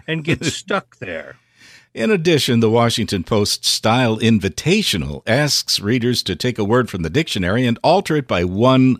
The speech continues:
Speaker 2: letter. Then come up with a definition to the altered word.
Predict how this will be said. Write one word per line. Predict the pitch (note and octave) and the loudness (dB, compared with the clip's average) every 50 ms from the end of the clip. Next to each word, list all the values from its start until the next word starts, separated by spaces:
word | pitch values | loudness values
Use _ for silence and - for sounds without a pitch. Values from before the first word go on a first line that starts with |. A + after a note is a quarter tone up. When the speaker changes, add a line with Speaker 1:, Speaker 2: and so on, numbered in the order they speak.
| _ - | _ -6
Speaker 2:
letter. | A2 A2+ A#2 A2+ G#2 F#2 D2 C2 B1 - - - - - - - - - | -4 0 0 0 0 0 -2 -6 -8 -14 -16 -18 -16 -16 -16 -18 -10 -2
Then | - G#2+ D#3+ F#3 F3 - | 0 0 2 2 0 -2
come | - C#3+ B2+ C3 | 0 0 2 2
up | C3+ B2+ - | 2 0 -2
with | A2+ F#2 | -2 -2
a | F#2 | -2
definition | D#2 F2+ G2+ F2+ - - F2 A#2+ B2+ - F#2 F2 | -2 -2 -2 -2 -2 -2 -2 0 0 0 -2 -4
to | - G2 | -4 -4
the | D#2+ E2 E2+ | -4 -2 -2
altered | F2 F#2 F#2 - C#3 C3 C#3+ | -2 -2 -2 -2 -2 0 2
word. | F#3 G#3+ F#3+ A#2 D2+ | 2 2 2 2 -2